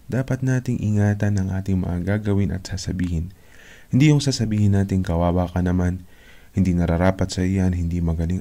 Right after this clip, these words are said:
ang doktor dito," at marami pang iba, na ito ay maling sabihin tuwing bibisita sa may sakit. Sasabihin mo na, "Kawawa ka naman, di nararapat sa iyan." Tayo ba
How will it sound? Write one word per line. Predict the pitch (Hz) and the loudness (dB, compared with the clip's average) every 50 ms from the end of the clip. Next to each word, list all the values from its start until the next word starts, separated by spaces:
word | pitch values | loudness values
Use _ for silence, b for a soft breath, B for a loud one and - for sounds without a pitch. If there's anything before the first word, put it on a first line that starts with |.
| - | -4
ang | 90 95 | -4 -4
doktor | - - - - 92 92 | -6 -6 -6 -6 -6 -4
dito," | 95 101 98 101 - 92 92 - - - | -2 -4 -4 -2 -4 -4 -4 -6 -6 -6
at | - - - | -4 -2 0
marami | 147 131 131 131 123 | 0 2 2 0 0
pang | 117 - 107 | 0 -2 -2
iba, | 90 92 92 87 80 78 - - - b b b b b b b b - | -2 -2 -2 -2 -4 -6 -10 -16 -20 b b b b b b b b 0
na | 107 | 0
ito | 113 117 - 170 165 | 0 2 2 0 0
ay | - 143 151 | 2 2 2
maling | 139 131 120 120 131 131 123 | 2 2 2 0 0 -2 -2
sabihin | - - 107 104 107 113 110 104 110 110 107 101 92 | -2 -4 -4 -2 0 0 0 0 -2 -2 -2 -2 -2
tuwing | 90 92 92 92 | -2 -2 -2 -2
bibisita | 92 95 98 98 98 98 98 - 95 95 - - - | -2 0 0 0 0 -2 -4 -4 -6 -8 -6 -8 -8
sa | - - 90 | -6 -4 -4
may | 87 85 | -4 -4
sakit. | - - 85 - - 76 - - - b b b b b b b b b - | -6 -6 -8 -6 -8 -8 -10 -12 -16 b b b b b b b b b -8
Sasabihin | - 87 82 95 90 87 92 95 92 87 90 90 92 | -6 -4 -2 -2 -2 0 0 0 0 0 0 0 2
mo | 95 104 107 107 104 - B B B B B B B B | 2 2 2 0 -2 -6 B B B B B B B B
na, | - 90 | -4 -2
"Kawawa | 85 92 90 90 92 90 92 92 82 90 | 0 2 2 4 4 4 4 2 2 0
ka | 92 | 0
naman, | 90 92 90 92 92 92 90 90 87 87 98 | 0 2 2 2 2 2 2 0 -2 -4 -2
di | 95 90 | 0 0
nararapat | 85 87 85 87 90 90 98 92 95 - 92 98 - | 2 0 0 0 0 0 0 -2 -2 -2 -4 -4 -2
sa | 95 | -2
iyan." | 90 92 95 98 95 92 90 92 - b b b b b b b b b | 0 2 2 2 2 2 2 0 -4 b b b b b b b b b
Tayo | - 82 82 82 85 85 | -6 -4 -2 0 0 0
ba | 82 90 92 | 2 4 2